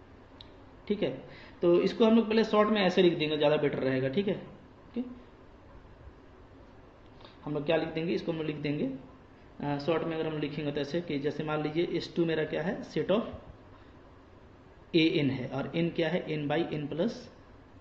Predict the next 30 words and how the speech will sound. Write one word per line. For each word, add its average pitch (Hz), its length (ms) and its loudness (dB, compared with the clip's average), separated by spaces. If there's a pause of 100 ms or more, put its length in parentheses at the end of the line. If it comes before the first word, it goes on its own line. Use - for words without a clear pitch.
one। 135 180 -2 (420)
ठीक 185 120 4
है, 127 100 -4
ऐसा 147 220 -2
है। 208 380 -2 (360)
तो 151 300 2
short 170 260 2
में 185 80 0
इसको 180 160 0
ऐसे 180 160 4
लिख 190 120 4
सकते 190 240 -2
हैं 190 80 0
हम 190 80 -2
लोग 190 100 -4
इस 190 180 -4
set 185 220 -2
को। 247 220 -4 (360)
तो 170 60 0
हम 170 80 2
लोग 175 120 0
क्या 185 120 4
लिखेंगे 185 380 0
कि 208 120 -2
जो 175 240 6
भी 190 140 6
मेरा 208 180 6
value 170 380 6
है 135 300 2
एन, 156 500 0